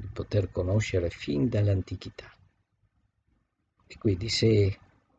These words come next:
prima sono stato arrabbiato, poi forse rancoro-, rancoroso, oggi sono un pochino indignato, ma vi assicuro, sereno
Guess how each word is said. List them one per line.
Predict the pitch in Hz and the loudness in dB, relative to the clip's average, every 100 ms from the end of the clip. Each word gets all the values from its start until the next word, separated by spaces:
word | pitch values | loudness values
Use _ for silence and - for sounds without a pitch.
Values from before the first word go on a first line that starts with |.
| _ - | _ -6
prima | 95 101 101 | 0 2 2
sono | 101 | 2
stato | 98 104 98 101 | 2 2 0 2
arrabbiato, | 104 98 101 - - - - | 2 2 0 0 -10 -14 -10
poi | - - | -6 -6
forse | - - - 120 | -2 -2 0 -2
rancoro-, | 120 117 110 101 95 | 0 0 2 2 0
rancoroso, | - 101 107 113 113 110 104 113 185 | -2 -4 -2 0 0 0 2 0 0
oggi | 220 190 | 0 -2
sono | - - 127 | -4 -4 -2
un | 113 | -2
pochino | 120 107 120 113 | -2 -4 -4 0
indignato, | 104 101 98 95 90 90 101 - | 2 2 0 -2 -4 -6 -8 -4
ma | 101 101 95 92 95 - _ _ _ _ _ | -2 0 -2 -4 -8 -18 _ _ _ _ _
vi | - | -2
assicuro, | 107 107 95 85 82 - - - - _ _ _ _ _ _ _ | 0 0 -4 -6 -8 -10 -14 -20 -20 _ _ _ _ _ _ _
sereno | - - 120 117 123 110 101 87 | -4 2 4 4 4 4 2 0